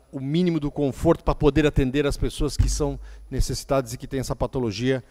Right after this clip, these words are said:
que precisa de muita atenção. O câncer, que é uma coisa que vem ocupando muito o espaço da nossa sociedade aí.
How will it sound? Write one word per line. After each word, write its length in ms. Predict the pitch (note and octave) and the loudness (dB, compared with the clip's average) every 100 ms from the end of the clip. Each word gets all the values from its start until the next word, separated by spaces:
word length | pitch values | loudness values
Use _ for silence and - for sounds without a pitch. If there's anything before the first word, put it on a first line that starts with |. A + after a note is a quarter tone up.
| _ _ | _ _
que 100 | - | -10
precisa 480 | - - C3 B2 | -10 -8 -6 -6
de 100 | C3 | -4
muita 340 | A#2+ C3 D3 C3+ | -4 -4 -4 -4
atenção. 560 | C#3+ A#2+ - C3+ C3+ - _ _ _ _ | -4 -4 -4 -4 -6 -10 _ _ _ _
O 20 | |
câncer, 360 | - C3+ - B2 | -8 -6 -4 -6
que 100 | C3 | -4
é 20 | |
uma 220 | B2 A#2+ | -2 -4
coisa 260 | - C3+ B2 | -2 -4 -4
que 160 | - A2+ | -6 -4
vem 160 | C3+ | -2
ocupando 480 | C3 B2 - B2+ A#2+ | -2 0 2 4 2
muito 420 | B2+ C3+ D3 C3 - - - | 0 0 0 -2 -6 -18 -14
o 40 | |
espaço 420 | - C#3 C3 - | -4 0 0 0
da 60 | B2 | -4
nossa 280 | B2 A#2 B2 | -4 -6 -8
sociedade 580 | B2+ - A2 A2 F#2+ | -8 -8 -6 -6 -8
aí. 80 | E2+ | -14